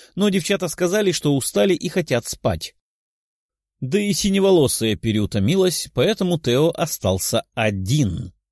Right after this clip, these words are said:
Однако до ночи еще было несколько часов, поэтому он решил потратить их с пользой и заняться заказами. Окрестности Парижа,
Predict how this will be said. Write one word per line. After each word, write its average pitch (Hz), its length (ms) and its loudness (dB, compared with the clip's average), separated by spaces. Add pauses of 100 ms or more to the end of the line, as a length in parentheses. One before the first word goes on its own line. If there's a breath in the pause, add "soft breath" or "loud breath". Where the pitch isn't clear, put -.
(920)
Однако 208 520 2
до 190 160 2
ночи 196 340 0
еще 170 260 2
было 151 280 4
несколько 143 500 -2
часов, - 580 -2 (300 loud breath)
поэтому 202 420 2
он 156 180 4
решил 151 340 0
потратить 113 580 -2
их 113 240 -4
с - 140 -4
пользой 180 500 0 (360)
и 233 120 0
заняться 123 640 0 (400)
заказами. 85 800 -4 (1900)
Окрестности 143 800 2
Парижа, 165 520 0